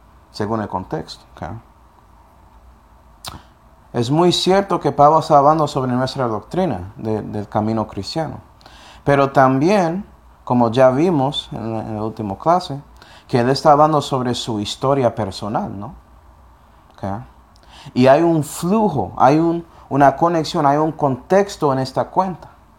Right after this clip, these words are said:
que no podemos ignorar cuando estamos leyendo esto. Ok. Es cierto que todo que está aquí en Romanos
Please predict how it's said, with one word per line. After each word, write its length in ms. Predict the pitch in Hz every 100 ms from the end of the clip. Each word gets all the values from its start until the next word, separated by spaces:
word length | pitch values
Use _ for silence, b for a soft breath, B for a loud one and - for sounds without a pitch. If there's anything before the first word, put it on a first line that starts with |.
| _ _ _ _ - _ _ -
que 140 | 117
no 160 | 117 131
podemos 480 | 143 143 139 131
ignorar 440 | 139 120 117 139 151
cuando 180 | 123 113
estamos 360 | - 120 117
leyendo 440 | 110 101 107 104 139
esto. 240 | 160 - - _ _ _ - _ _ _ _ _ _ _
Ok. 240 | - 95 98 - - - - _ _ _ B B B
Es 220 | - 135
cierto 440 | - 180 196 190 -
que 140 | 139
todo 360 | - 160 175 185
que 100 | 170
está 220 | - 160
aquí 200 | 151 185
en 160 | 160
Romanos 760 | 135 135 135 170 131 - -